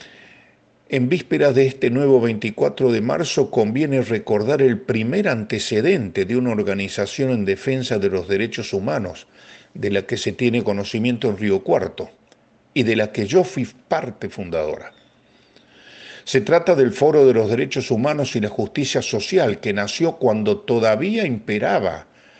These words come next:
la tiranía cívico-militar para dar visibilidad a delitos cometidos contra militantes políticos riocuartenses y que recopiló los casos que luego fueron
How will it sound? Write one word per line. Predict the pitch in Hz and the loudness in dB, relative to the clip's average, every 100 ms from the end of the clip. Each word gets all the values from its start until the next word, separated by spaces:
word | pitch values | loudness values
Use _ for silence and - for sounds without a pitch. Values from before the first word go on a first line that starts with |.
| - _ _ _ _ _ | -20 _ _ _ _ _
la | - 98 98 - | -8 0 0 0
tiranía | 110 104 98 120 120 113 110 - - _ _ _ _ _ _ - | -2 0 0 0 0 0 -2 -8 -18 _ _ _ _ _ _ -10
cívico-militar | - 151 135 120 113 98 95 95 - 139 180 269 - - _ | -4 -2 0 -2 -2 -2 -2 -6 -4 -4 -4 -6 -14 -20 _
para | - 131 131 | 0 2 2
dar | 185 180 | 2 0
visibilidad | 175 - 147 139 131 147 160 | -2 -2 -4 -2 0 0 2
a | |
delitos | 127 131 147 135 | 2 0 -2 -4
cometidos | - 107 110 135 135 | -2 -4 -2 -2 -2
contra | 127 107 98 98 | -2 -4 -2 -4
militantes | 101 95 98 - 139 127 120 | -2 -4 -6 -4 -4 -4 -8
políticos | - 110 101 123 123 113 - 101 | -8 -4 -2 -2 -4 -8 -6 -6
riocuartenses | 101 95 90 98 98 160 147 120 131 - | -2 -4 -2 -4 -4 -4 -6 -4 -6 -6
y | 107 | -6
que | 131 | -4
recopiló | 110 113 120 107 139 165 | -2 -2 -4 -4 -2 0
los | 131 | -2
casos | - 143 135 - | -2 -4 -2 -6
que | - 95 | -4 -4
luego | 107 113 104 | 0 0 -2
fueron | - 110 107 107 | -2 -2 -2 -6